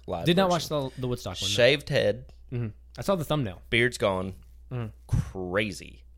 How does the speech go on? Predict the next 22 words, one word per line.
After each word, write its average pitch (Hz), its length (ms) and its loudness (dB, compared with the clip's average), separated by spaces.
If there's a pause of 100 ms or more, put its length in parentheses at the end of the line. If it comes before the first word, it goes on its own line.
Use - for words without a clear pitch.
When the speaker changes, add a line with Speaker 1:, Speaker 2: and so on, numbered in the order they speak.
(360)
Speaker 2:
The 123 100 -6
drugs 113 260 -2
have 117 180 -6 (240)
gone 113 160 -6
further. 143 280 -8
Speaker 1:
Yeah. 90 220 -4 (340)
Speaker 2:
Yeah, 139 180 -8 (120)
sure. 135 240 -10 (140)
Speaker 1:
Yeah, 90 160 0
it's 107 120 -2
a, - 140 -4
it's 143 140 -2
a 117 40 0
different 110 400 0
vibe 95 280 2
altogether. 85 560 -6 (400)
Speaker 2:
Is 113 80 -6
it 98 80 -8
negative? 98 260 -10 (960)
Speaker 1:
Uh, - 220 -10 (540)
kinda, 220 380 0
yeah. 180 360 -2